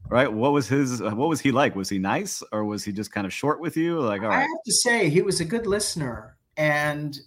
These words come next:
Speaker 2: I think he had done his due diligence a little bit as well. But he was a good listener, and he asked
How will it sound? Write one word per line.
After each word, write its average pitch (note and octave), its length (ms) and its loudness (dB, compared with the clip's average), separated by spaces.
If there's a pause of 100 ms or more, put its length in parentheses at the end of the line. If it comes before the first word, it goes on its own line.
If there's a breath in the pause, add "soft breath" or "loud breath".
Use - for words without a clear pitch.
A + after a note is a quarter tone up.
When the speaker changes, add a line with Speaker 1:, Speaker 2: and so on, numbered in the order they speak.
Speaker 2:
I D#3+ 100 2
think A3 200 0
he - 120 0
had E3+ 140 4
done E3+ 220 0
his C3+ 160 -2
due D3 160 0
diligence C#3+ 640 -2
a A#2+ 60 -6
little B2 260 -4
bit A#2 240 -4
as A#2 180 -8
well. C3 480 0 (460 soft breath)
But D3 180 2
he D#3 140 2
was D3+ 140 2
a D#3 60 0
good A3+ 240 0
listener, D#3 760 -2
and C#3+ 520 0 (140)
he D3+ 180 0
asked D#3+ 520 0